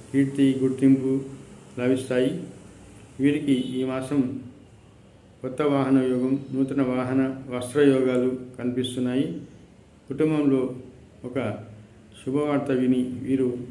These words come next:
ఆనందించే అవకాశాలు ఎక్కువగా కనిపిస్తున్నాయి. వీరికి వివాహాది ప్రయత్నాలు అయితే చేసే వారికి కూడా కొంత ప్రతికూలత ఉందని చెప్పవచ్చు. అంత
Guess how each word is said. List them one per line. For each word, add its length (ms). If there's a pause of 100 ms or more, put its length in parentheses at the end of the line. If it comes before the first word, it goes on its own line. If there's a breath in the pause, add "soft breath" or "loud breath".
(280)
ఆనందించే 540
అవకాశాలు 600
ఎక్కువగా 680
కనిపిస్తున్నాయి. 720 (500 loud breath)
వీరికి 540
వివాహాది 380
ప్రయత్నాలు 440
అయితే 460 (380)
చేసే 520 (500)
వారికి 320
కూడా 440 (320 loud breath)
కొంత 160
ప్రతికూలత 680
ఉందని 360
చెప్పవచ్చు. 640 (360 loud breath)
అంత 440